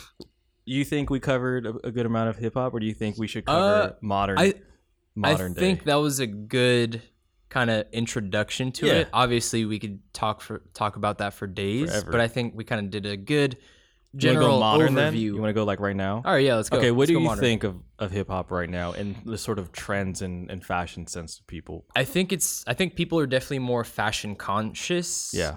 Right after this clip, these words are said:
Speaker 1: in terms of, um, today,
Speaker 2: Mm-hmm.
Speaker 1: as far as, like, in the hip hop community. You see a lot of people kind of venturing out into different brands,
Speaker 2: Definitely,
Speaker 1: um,
Speaker 2: definitely.
Speaker 1: especially since it's more accessible, you know?
Speaker 2: Mm-hmm.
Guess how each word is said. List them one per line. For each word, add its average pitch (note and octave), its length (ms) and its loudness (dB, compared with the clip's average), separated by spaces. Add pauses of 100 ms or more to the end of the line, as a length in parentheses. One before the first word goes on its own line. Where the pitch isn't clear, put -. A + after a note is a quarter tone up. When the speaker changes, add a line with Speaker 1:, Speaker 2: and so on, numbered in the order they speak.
Speaker 1:
in A#2 100 -4
terms B2+ 360 -2
of, A#2 500 -2
um, G#2+ 460 -2
today, A2 480 -2 (240)
Speaker 2:
Mm-hmm. F2+ 220 -2 (180)
Speaker 1:
as A2+ 100 -6
far A#2 140 2
as, G#2+ 120 -2
like, G#2 140 -4
in G#2+ 80 -4
the G#2 60 -4
hip G2+ 160 -8
hop G#2 200 -4
community. G2+ 540 -6 (440)
You A#2 60 -6
see C3 140 0
a B2 60 2
lot A#2 180 2
of A#2 240 -4
people A2 520 -4
kind A2 180 -6
of G2+ 80 -6
venturing G#2 400 -4
out G#2 140 -2
into G2 240 -8
different G2 440 -12
brands, A2 680 -6
Speaker 2:
Definitely, - 480 -2
Speaker 1:
um, - 180 -6
Speaker 2:
definitely. F2+ 500 -6
Speaker 1:
especially C#3 360 0
since B2+ 200 -2
it's - 140 -6
more A2 160 0
accessible, G#2 580 -4
you G2+ 120 -2
know? G#2 120 0
Speaker 2:
Mm-hmm. G2+ 180 -2